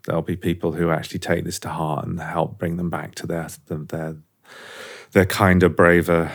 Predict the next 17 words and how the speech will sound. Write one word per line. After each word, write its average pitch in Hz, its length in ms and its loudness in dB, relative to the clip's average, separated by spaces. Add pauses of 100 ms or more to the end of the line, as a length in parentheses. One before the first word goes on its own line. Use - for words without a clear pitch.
(280)
loving 85 380 0
selves, 82 600 2 (160)
um, 85 360 -4
that 92 160 0
who, 85 260 0
who 92 160 -2
really 87 260 2
wanna 85 280 0
just 80 220 -8
live 90 160 0
their 85 160 0
lives 85 400 -2
in 85 180 -4
contribution 87 800 -4
to - 160 -6
others. 85 460 -4
So 101 340 6